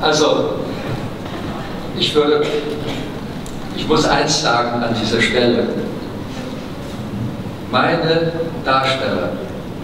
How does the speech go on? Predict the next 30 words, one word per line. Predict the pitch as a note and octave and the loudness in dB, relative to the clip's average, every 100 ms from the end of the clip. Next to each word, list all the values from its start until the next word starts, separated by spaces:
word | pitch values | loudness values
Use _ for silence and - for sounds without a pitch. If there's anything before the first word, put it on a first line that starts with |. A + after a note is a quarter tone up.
| - | -2
haben | C3 C3 B2+ | 0 2 2
den | B2 | 0
Film | A2 D3 D3 D3 | 0 2 4 4
noch | B2+ - | 2 2
nicht | - - - | 0 -2 -2
gesehen | - - B2+ D3+ | -2 0 2 2
und | D#3 - | 0 0
sehen | - C#3 C#3+ - | 0 0 0 0
ihn | A#2+ | 2
in | A#2 | 2
einer | G#2+ - C3+ D3 | 2 2 2 2
Stunde | - C#3 C#3 C3 | 2 2 2 2
zum | - - | 0 0
ersten | C3 - - - | 2 2 0 4
Mal | A#2+ | 4
in | A#2+ A#2+ | 4 4
ihrem | A#3 E3 | 2 2
Leben. | - - - - - - A2 - - - - - - - - - - - - - - - - B2+ | 2 2 2 0 2 2 2 2 0 -2 -4 -4 -4 -4 -4 -4 -6 -6 -6 -4 -2 0 0 0
Und | C#3 | 2
das | D3 | 2
ist | D3+ D3 | 4 2
ein | C#3 B2 B2 | 2 2 2
großer | D3+ D#3 F3 - - | 4 6 6 4 2
Moment | - D2+ D#3 D#2 D2+ D#2 D2+ D2+ - E2+ D#2+ D#2 - | 2 2 2 2 2 0 -2 -4 -2 -4 -2 -2 0
für | C3 | 2
Antonia, | B2 A#2+ - C3+ C3 C3 B2+ A#2+ A#2+ - D#3 D3+ - - B2+ | 2 2 0 2 2 4 4 4 2 -2 -2 -4 -4 -6 -2
für | |
Maximilian, | B2 A#2+ A#2+ A#2+ - B2+ B2+ A#2 A#2 B2 D#2+ D#2 D#2+ - | 2 2 2 0 2 2 4 4 2 0 0 -2 -2 -4
für | A#2 A#2 | -2 2
Jan | A#2+ B2 B2 - | 2 2 2 0